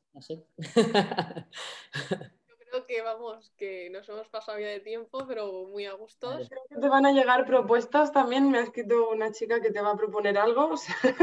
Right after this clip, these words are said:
Speaker 3: que ha visto el taller, me ha encantado.
Speaker 2: Me ha gustado mucho.
Speaker 3: Así que lo más importante, sobre todo, es inspirar, crear
Speaker 1: Pues,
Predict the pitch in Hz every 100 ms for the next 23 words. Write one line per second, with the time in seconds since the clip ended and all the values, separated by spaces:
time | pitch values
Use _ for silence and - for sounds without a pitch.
0 | 349 - 247 233 - - 208 196 220 -
1 | 214 208 208 196 220 254 330 - - -
2 | - - - - 214 196 - 202 - -
3 | 240 262 277 269 254 254 285 277 247 254
4 | 247 - 196 277 247 247 262 262 262 -
5 | - 233 226 - - 240 220 220 277 330
6 | 302 _ - 233 220 233 233 233